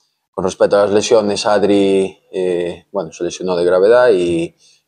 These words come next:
está sometido a un tratamiento para que se recupere lo antes posible y de la mejor manera posible. Esperamos en, en las próximas semanas a ver si se empieza a reincorporar con el grupo o,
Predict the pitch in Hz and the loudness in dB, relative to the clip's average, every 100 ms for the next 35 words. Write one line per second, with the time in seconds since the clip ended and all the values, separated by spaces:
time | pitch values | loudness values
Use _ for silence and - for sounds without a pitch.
0 | _ - 90 87 85 85 85 85 - _ | _ -2 2 4 2 0 -2 -6 -16 _
1 | - 90 87 90 87 87 87 82 87 90 | -12 -12 -4 -2 -2 -4 -8 -6 -6 -4
2 | 95 92 82 87 87 87 90 87 - 85 | -6 -8 -6 -6 -6 -8 -12 -12 -4 -4
3 | 78 87 87 - - - 120 113 117 117 | -2 -4 -4 -12 -12 -2 0 2 0 -2
4 | _ _ _ _ _ 90 85 82 85 82 | _ _ _ _ _ -6 -4 -2 -2 -4
5 | - 85 82 82 80 82 - 87 78 _ | -4 -4 -2 -2 -4 -4 -6 -6 -6 _
6 | _ _ 73 80 73 78 - - - 57 | _ _ -4 -4 -6 -14 -16 -14 -14 -16
7 | - - _ _ _ _ _ _ _ _ | -20 -20 _ _ _ _ _ _ _ _
8 | _ _ _ _ - 92 85 87 90 95 | _ _ _ _ -6 -4 -4 -6 -2 -2
9 | 92 92 92 104 117 113 110 - 98 92 | -2 -4 -2 -2 0 0 -2 -4 -2 -2
10 | 87 85 98 85 90 - 90 87 87 92 | -2 -10 -10 -6 -8 -4 -4 -4 -6 -8
11 | 82 85 90 104 98 - 87 95 123 127 | -10 -6 -2 -2 -2 -6 -10 -2 -2 -2
12 | - 123 95 85 82 82 - | 2 2 4 0 -2 -6 -10